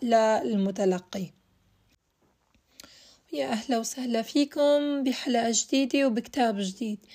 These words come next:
اليوم رح نحكي عن، عن كتاب أحببت وغدا للكاتب الدكتور عماد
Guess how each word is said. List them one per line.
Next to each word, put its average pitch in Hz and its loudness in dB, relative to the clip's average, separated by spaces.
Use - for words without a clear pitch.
اليوم 311 6
رح 262 -6
نحكي 277 0
عن، 214 0
عن 220 0
كتاب 262 6
أحببت 226 -2
وغدا 208 0
للكاتب 202 2
الدكتور 214 0
عماد 208 -2